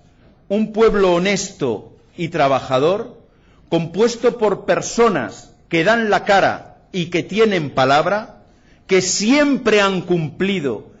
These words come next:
y que han conseguido que cada generación de españoles viva mejor que la anterior, no hay derecho a que ese país y ese pueblo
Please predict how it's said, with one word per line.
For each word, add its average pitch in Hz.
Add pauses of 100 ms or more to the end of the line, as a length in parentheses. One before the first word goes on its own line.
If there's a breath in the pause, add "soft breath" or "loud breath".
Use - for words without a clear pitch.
(180 loud breath)
y 165
que 202
han 202
conseguido 170
que 156
cada 147
generación 156
de 160
españoles 143 (260 soft breath)
viva 170
mejor 135
que 117
la 101
anterior, 151 (720 soft breath)
no 151
hay 226
derecho 202
a 135
que 180
ese 202
país 190 (320 soft breath)
y 131
ese 214
pueblo 202